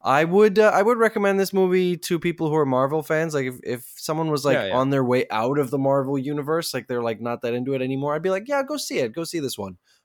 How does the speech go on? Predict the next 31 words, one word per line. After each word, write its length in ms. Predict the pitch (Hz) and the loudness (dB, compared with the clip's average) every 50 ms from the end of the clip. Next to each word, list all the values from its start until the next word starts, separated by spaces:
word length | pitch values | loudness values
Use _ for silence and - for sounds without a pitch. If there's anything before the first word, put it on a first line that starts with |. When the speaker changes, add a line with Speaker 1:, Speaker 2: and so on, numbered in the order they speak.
| _ | _
Speaker 1:
before 300 | _ 123 - - 135 131 | _ -18 -10 -6 -4 -4
you, 140 | 123 120 117 | -2 -2 -4
before 240 | 101 117 120 151 156 | -6 -8 -8 -6 -2
you 100 | 143 135 | -2 -2
lose, 500 | 123 123 127 123 117 107 - - - - - | 0 0 -2 -2 -2 -4 -4 -6 -6 -8 -8
lose 260 | 120 120 117 117 107 | -8 -6 -6 -6 -6
all 540 | - 62 85 110 110 110 110 107 101 95 - _ _ _ _ _ _ | -6 -4 -2 0 0 0 0 -2 -4 -6 -8 _ _ _ _ _ _
attachment 500 | - - - 104 101 98 - - 107 95 - | -18 -8 -6 -4 -4 -4 -6 -8 -10 -10 -8
to 60 | 101 | -8
the 60 | 95 | -8
Marvel 300 | 95 92 95 95 90 95 | -6 -6 -6 -6 -6 -6
universe." 420 | 95 98 98 95 92 92 92 - - _ _ _ _ _ _ _ _ _ _ _ _ _ _ _ - | -6 -6 -8 -6 -6 -8 -8 -10 -12 _ _ _ _ _ _ _ _ _ _ _ _ _ _ _ -4
But, 120 | - - | 0 2
uh, 60 | 123 120 | 2 2
and 120 | 123 127 - | 2 2 2
anyone 280 | 147 160 165 156 151 | 2 4 4 4 6
who 120 | 143 135 135 | 6 6 6
is 200 | 135 135 135 127 | 6 4 4 4
not 260 | 135 135 131 127 - | 4 4 4 2 2
part 180 | - 123 120 | 2 0 2
of 60 | 113 104 | 2 0
the, 120 | 117 85 | -2 0
not 240 | 120 123 123 123 120 | 2 2 2 2 2
a 100 | 113 107 | 2 0
fan 320 | - - 127 117 110 110 | -2 -2 -2 0 0 -2
of 80 | 107 95 | -2 -4
the 80 | 107 | -4
Marvel 480 | 107 107 107 107 104 101 104 104 104 - _ _ | -4 -2 -2 -2 -2 -4 -4 -6 -6 -8 _ _
m-, 140 | 110 117 110 | -10 -10 -10
films, 400 | - - 117 110 107 104 95 - - | -6 -4 -4 -2 -2 -4 -6 -8 -8
I, 100 | 95 101 | -8 -10